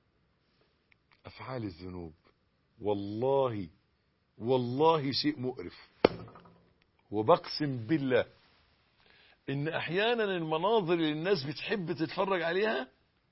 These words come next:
تحس بالتقزز والقرف من اللي هم بيشوفوه ده. بتشوفوا إيه؟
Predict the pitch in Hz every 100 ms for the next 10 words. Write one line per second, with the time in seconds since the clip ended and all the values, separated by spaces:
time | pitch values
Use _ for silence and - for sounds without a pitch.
0 | _ _ _ _ - _ 131 160 240 -
1 | 156 - 156 - 226 170 175 143 156 160
2 | - 233 226 185 - 156 151 185 170 147
3 | - 151 139 117 - _ _ - 160 -
4 | 226 - - 170